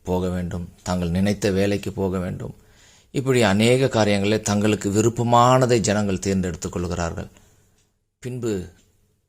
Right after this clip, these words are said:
கஷ்டத்தை அனுபவிக்கும் போது, "ஆண்டவரே, ஆண்டவரே" என்று கெஞ்சுகிறார்கள். ஆண்டவர் வசனம் சொல்லுகிற-, ஆண்டவருடைய வசனம் இந்த இடத்துல சொல்லுகிறது,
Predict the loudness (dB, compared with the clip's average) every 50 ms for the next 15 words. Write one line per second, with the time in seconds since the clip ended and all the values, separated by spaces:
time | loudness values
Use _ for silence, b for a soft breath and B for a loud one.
0 | _ _ _ _ -12 -10 -8 -8 -8 -8 -8 -6 -6 -4 -4 -4 -2 -4 -4 -4
1 | -4 -6 -6 -4 -4 -2 -2 -4 -4 -6 -8 -6 -4 -2 -2 0 0 2 2 2
2 | 2 2 2 2 0 -2 -4 -4 -4 -2 -2 -2 -2 -2 -2 -4 -4 -4 -6 -6
3 | -4 -4 -4 -4 -4 -4 -4 -4 -6 -6 -8 -10 -12 -14 -16 -16 -12 -8 -6 -4
4 | -2 -2 0 0 -2 -2 -4 -4 -6 -6 -6 -4 -4 -4 -4 -4 -6 -6 -4 -4
5 | -4 -4 -4 -4 -2 -2 0 0 0 -2 -2 -2 -4 -4 -4 -4 -4 -4 -4 -4
6 | -4 -6 -6 -6 -6 -4 -4 -4 -4 -4 -4 -4 -4 -2 -2 -2 -4 B